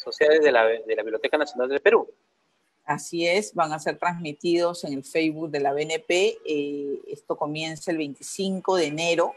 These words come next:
Speaker 2: Eh, las inscripciones también están ya en la plataforma del Facebook. Eh, y nada, invitarlos a todos, al, a la, a los, a las personas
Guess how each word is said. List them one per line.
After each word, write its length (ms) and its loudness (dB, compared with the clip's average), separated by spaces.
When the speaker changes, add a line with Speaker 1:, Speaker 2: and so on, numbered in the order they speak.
Speaker 2:
Eh, 480 2
las 240 0
inscripciones 600 -2
también 320 -2
están 420 -2
ya 140 2
en 80 -4
la 100 0
plataforma 840 0
del 440 -2
Facebook. 580 -2
Eh, 80 -6
y 560 -6
nada, 320 4
invitarlos 540 -2
a 100 -4
todos, 360 0
al, 240 -4
a 80 0
la, 300 0
a 120 -4
los, 560 -10
a 80 -2
las 140 -6
personas 760 -4